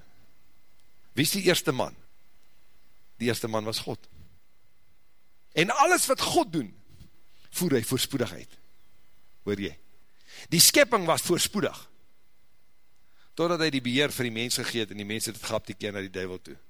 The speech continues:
Maar nou kom die skrif in Jesaja vyfenvyftig en hy sê vir ons, hy sê, "Maar soos die reën en die sneeu van die hemel neerdaal, daar jy nie terugkeer nie, maar maak dat die, die aarde deurvog, sodat dit voortbring,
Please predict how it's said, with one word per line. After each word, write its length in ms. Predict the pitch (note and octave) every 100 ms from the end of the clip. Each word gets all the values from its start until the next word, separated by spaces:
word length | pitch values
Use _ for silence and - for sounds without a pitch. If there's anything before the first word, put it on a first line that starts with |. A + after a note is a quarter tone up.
| - - - - - - - - -
Maar 160 | D#3 B3+
nou 100 | D4
kom 140 | C4 A#3+
die 100 | F3+
skrif 340 | - C4 E3 F#3
in 80 | E3+
Jesaja 340 | D#3 G#3+ G#3
vyfenvyftig 720 | A#3 G3 G3+ G#3+ F3+ B2 A2
en 100 | D3
hy 60 | D#3
sê 160 | G#3+ G3+
vir 100 | F#3+
ons, 140 | D#3 E3
hy 60 |
sê, 220 | - F#3+ - - - - - - - -
"Maar 140 | F3+ A#3
soos 140 | A#3+
die 120 | G#3
reën 260 | G#3+ C#4 D4
en 60 | C4
die 100 | -
sneeu 260 | C4+ C4+
van 140 | G3+ G#3+
die 100 | G3+
hemel 220 | A#3 A#3+
neerdaal, 500 | G#3+ A3 E3+ E3+ D#3+
daar 200 | D#3+ F#3
jy 80 | G3+
nie 140 | A3+
terugkeer 400 | G3+ G#3+ - G3
nie, 80 | F#3
maar 180 | D#3+ D3+
maak 240 | D#3 G3+
dat 120 | G3
die, 100 | E3
die 200 | D#3 D3+
aarde 240 | E3+ F#3 D#3+
deurvog, 400 | D#3+ - F#3+ C#3 D3+
sodat 240 | - F3 D#3
dit 160 | -
voortbring, 420 | - F#3+ D#3+ D3